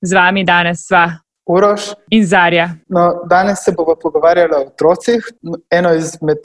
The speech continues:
Speaker 2: vročih vprašanj zdaj je, recimo, kdaj se bodo otroci vrnili v šole. Ampak če gremo kar po vrsti, kako dovzetni so sploh otroci za okužbo z novim koronavirusom?
Speaker 1: Ja, to je kar težko oceniti, a ne, zato ker če pogledamo tudi, recimo,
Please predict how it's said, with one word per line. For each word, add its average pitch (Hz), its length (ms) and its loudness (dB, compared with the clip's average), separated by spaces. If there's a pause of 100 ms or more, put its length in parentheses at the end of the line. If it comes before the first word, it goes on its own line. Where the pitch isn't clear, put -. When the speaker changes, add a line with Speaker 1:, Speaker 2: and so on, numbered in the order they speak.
(140)
Speaker 2:
vročih 165 440 0
vprašanj 151 540 -4 (120)
zdaj 147 240 0 (120)
je, 135 160 -2
recimo, 147 360 -8
kdaj 131 240 -2
se - 220 -8
bodo 127 300 -6 (200)
otroci 151 460 -2
vrnili 147 480 -2
v 135 60 -2
šole. 139 380 -2 (220)
Ampak 165 320 0
če 175 80 2
gremo 196 320 2
kar 214 160 0
po 202 160 2
vrsti, 190 380 0 (260)
kako 220 260 -2
dovzetni 180 540 0
so 147 160 -8
sploh - 320 -2
otroci 147 440 -2
za 131 180 -2
okužbo 127 420 -8
z - 160 -12
novim 123 300 -8 (180)
koronavirusom? 127 840 -6 (180)
Speaker 1:
Ja, 254 240 2
to 294 80 -2
je 294 80 -2
kar 330 160 2
težko 294 480 0
oceniti, 247 480 0
a 196 80 -2
ne, 196 160 -2
zato 226 240 -4
ker 240 160 -2
če 262 140 -4
pogledamo 233 540 2 (280)
tudi, 220 220 -4
recimo, 226 380 2